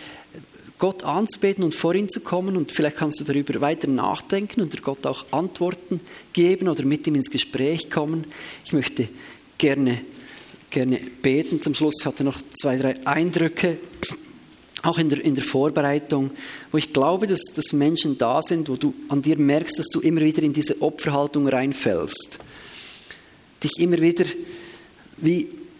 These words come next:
bisschen so wie der Pharao, „Aber ich kann ja nichts dafür, jetzt werde ich einfach für Dinge bestraft“ oder was auch immer. Du bist immer das Opfer in deinem Leben. Und ich glaube, es hat viel mit deiner Geschichte zu tun und Gott möchte dort auch Durchbrüche schenken, wo du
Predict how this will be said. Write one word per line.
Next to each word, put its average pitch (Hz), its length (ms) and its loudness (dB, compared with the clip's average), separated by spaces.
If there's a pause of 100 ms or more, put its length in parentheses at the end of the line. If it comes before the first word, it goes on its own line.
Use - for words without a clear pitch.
(1900)
bisschen 165 340 2
so 160 100 2
wie 151 60 2
der 165 100 2
Pharao, 151 460 4
„Aber 170 120 0
ich 170 140 0
kann 175 160 2
ja 180 80 6
nichts 175 220 0
dafür, 208 320 2
jetzt 170 160 4
werde 156 140 4
ich 165 40 4
einfach 156 140 -4
für - 100 -2
Dinge 196 260 4
bestraft“ 165 760 2
oder 147 120 2
was 156 160 0
auch 147 120 -2
immer. 156 240 4 (260)
Du 165 80 0
bist 143 240 0
immer 175 180 4
das - 280 0
Opfer - 360 2
in 196 100 4
deinem 165 220 4
Leben. 175 440 4 (840)
Und 156 260 0
ich - 220 -4
glaube, 170 320 4
es - 80 2
hat 175 140 -2
viel 175 140 2
mit 156 120 2
deiner 151 160 2
Geschichte 170 460 0
zu 175 100 -4
tun 170 260 0
und 147 140 0
Gott 156 260 0
möchte 151 280 0
dort 143 260 -2
auch 151 160 -2
Durchbrüche 208 540 0
schenken, 196 540 0
wo 151 100 2
du 151 160 2